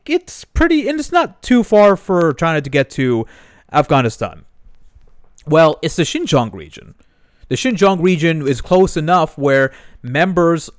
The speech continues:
of the, the Uyghur community were able to go to Afghanistan and fight against the Soviet Union. Keep in mind, most of the people fighting against the Soviet Union on the Afghan side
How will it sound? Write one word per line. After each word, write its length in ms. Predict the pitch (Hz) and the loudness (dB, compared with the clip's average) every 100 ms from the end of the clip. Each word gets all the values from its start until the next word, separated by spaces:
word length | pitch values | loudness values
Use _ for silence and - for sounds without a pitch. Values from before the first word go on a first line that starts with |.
| - | -14
of 440 | 139 135 143 127 | -10 -2 -2 -2
the, 400 | 127 139 131 123 - | -4 -2 -2 -6 -8
the 160 | 127 123 | -8 -4
Uyghur 340 | 143 185 156 | -2 -2 -4
community 580 | - 117 92 98 143 220 _ _ _ - - - | -4 -6 -6 -10 -12 -12 _ _ _ -20 -20 -2
were 180 | 151 165 | 2 4
able 340 | 180 180 190 | 4 4 2
to 200 | - 180 | -2 -6
go 640 | 127 147 151 165 160 160 156 | -2 0 2 2 2 -2 -6
to 320 | - 165 151 | -6 -2 -2
Afghanistan 760 | 131 131 139 143 139 - 127 123 | -2 -4 -6 -6 -6 -6 -6 -4
and 160 | 120 | -8
fight 280 | - 147 143 | -2 0 0
against 500 | 127 123 131 123 - | -2 -6 -6 -6 -10
the 80 | 120 | -10
Soviet 400 | - 123 113 110 | -6 -4 -4 -6
Union. 280 | 165 156 117 | -6 -6 -4
Keep 180 | 214 185 | -2 0
in 60 | |
mind, 280 | 220 202 156 - - | 2 0 0 -6 -8
most 260 | 147 190 185 | 2 4 4
of 60 | 190 | 0
the 40 | |
people 120 | 170 | -2
fighting 260 | 156 180 170 | 2 2 2
against 180 | 165 - | -2 -2
the 60 | |
Soviet 380 | - 156 151 135 | -4 -2 0 -2
Union 340 | 135 156 147 | -4 -4 -2
on 100 | 131 | -2
the 120 | 127 127 | 0 0
Afghan 380 | 139 - 127 | 0 0 -4
side 480 | 120 185 185 156 143 | -2 0 2 2 0